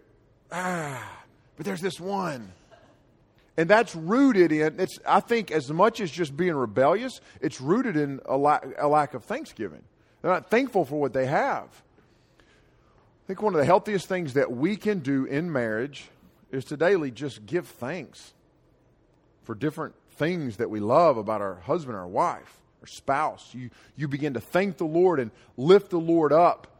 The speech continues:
I mean, lift up to the Lord your husband or your wife in, in thanksgiving. And be specific, even if it means writing it down or journaling it and just giving the Lord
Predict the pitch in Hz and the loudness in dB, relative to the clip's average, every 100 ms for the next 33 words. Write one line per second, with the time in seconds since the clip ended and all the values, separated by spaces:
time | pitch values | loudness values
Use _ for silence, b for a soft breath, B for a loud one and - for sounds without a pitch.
0 | b b b b - 143 143 160 190 180 | b b b b -6 -2 2 4 6 6
1 | 180 135 151 135 151 180 147 143 127 160 | 4 2 -4 0 4 4 4 -2 2 0
2 | 151 139 131 147 139 156 139 123 113 131 | 0 -4 -4 0 2 2 0 -8 -8 -8
3 | 117 - - 170 175 - 113 127 175 139 | -8 -4 -2 0 -2 -10 -6 2 2 0
4 | 101 b b - 139 151 240 - 190 - | -8 b b -8 -4 -2 -4 -6 -12 -12
5 | - 214 240 123 123 220 175 117 b b | -2 0 0 -8 -8 -6 -6 -8 b b
6 | b 123 190 202 170 110 123 160 196 175 | b -2 0 0 -4 -4 2 4 4 0
7 | 143 165 196 147 110 104 147 190 208 147 | -4 -2 0 -2 -8 -4 0 0 0 -2
8 | 123 120 139 180 - 226 240 214 180 | -4 -6 -8 -10 -8 -6 -4 -2 -4